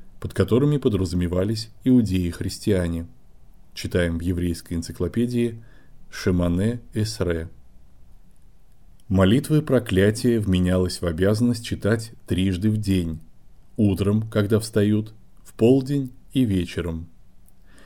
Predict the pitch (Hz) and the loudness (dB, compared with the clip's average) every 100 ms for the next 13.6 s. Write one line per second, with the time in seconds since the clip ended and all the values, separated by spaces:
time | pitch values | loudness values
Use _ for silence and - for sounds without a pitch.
0 | - - - 98 95 98 101 104 95 90 | -20 -14 2 2 4 2 2 2 4 2
1 | 87 90 90 110 120 123 123 - - 92 | 2 0 0 -2 0 -2 -2 -12 -4 -2
2 | 87 90 123 107 85 - - - - - | -2 2 2 2 -4 -8 -20 -20 -20 -8
3 | - 95 - 131 135 135 127 95 90 82 | -2 0 2 0 2 0 0 0 -2 -4
4 | 85 87 87 - 95 101 92 - 82 85 | -2 0 0 -2 0 2 0 -2 -6 -6
5 | 82 - - - - - - 98 92 95 | -8 -14 -20 -20 -20 -20 -6 0 2 2
6 | - 92 92 92 90 85 - - - 87 | 0 -2 2 2 2 0 -6 -6 -2 -2
7 | 80 110 98 82 - - - - - 92 | 2 0 2 -2 -8 -18 -20 -10 -2 0
8 | 90 87 87 85 - 131 143 92 120 135 | 0 0 -2 -2 0 0 2 0 2 2
9 | 135 113 98 - 120 123 95 95 110 113 | 2 2 0 -2 0 0 0 0 0 -2
10 | 110 110 110 107 90 92 85 95 95 95 | -2 0 2 2 2 -2 -2 -4 -2 -2
11 | 82 80 - - - - - - - - | -4 -8 -12 -20 -20 -20 -20 -20 -20 -14
12 | - 107 104 110 101 101 95 - 95 90 | -4 0 4 4 4 2 0 0 -2 0
13 | 92 104 120 - - | 0 2 0 -2 -10